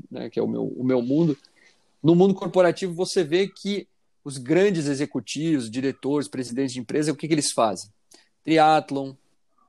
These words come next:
Ironman, são jogadores de tênis, todos trabalham em esportes individuais pra se desenvolver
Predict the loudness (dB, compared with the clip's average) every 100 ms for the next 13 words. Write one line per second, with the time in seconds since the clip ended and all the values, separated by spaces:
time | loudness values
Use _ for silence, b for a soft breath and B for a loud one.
0 | -14 -10 -8 -8 -8 -8 -8 -10 -16 _
1 | _ _ _ _ _ -20 -14 -8 -2 0
2 | -2 -4 -2 2 2 2 -2 -6 -12 _
3 | _ _ _ 2 2 2 -8 _ _ -2
4 | -2 2 2 2 -2 -6 -10 -12 -8 -8
5 | -6 -8 -8 -4 -2 -2 -2 0 0 0
6 | -4 -6 -2 -2 0 0 0 0 0 0